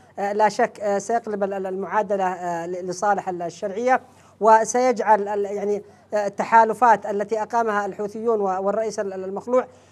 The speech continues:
يعني أكثر ضعفا وأكثر هشاشة يعني بالتوازي وبالتساوي مع ما، ما تلحقه قوات الجيش الوطني وغارات التحالف والمقاومة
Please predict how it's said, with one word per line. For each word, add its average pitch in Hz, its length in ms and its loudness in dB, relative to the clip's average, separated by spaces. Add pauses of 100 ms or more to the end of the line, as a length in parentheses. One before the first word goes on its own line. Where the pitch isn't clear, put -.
(160)
يعني 220 200 2
أكثر 226 720 2
ضعفا 214 420 0
وأكثر 240 460 0
هشاشة 247 420 -2
يعني 233 300 -2
بالتوازي 233 600 0
وبالتساوي 220 580 -2
مع 226 280 0 (420)
ما، 208 80 -6
ما 226 140 4
تلحقه 226 480 -2
قوات 214 260 2
الجيش 214 300 -2
الوطني 233 460 -2
وغارات 214 720 2
التحالف 233 600 -4
والمقاومة 214 680 2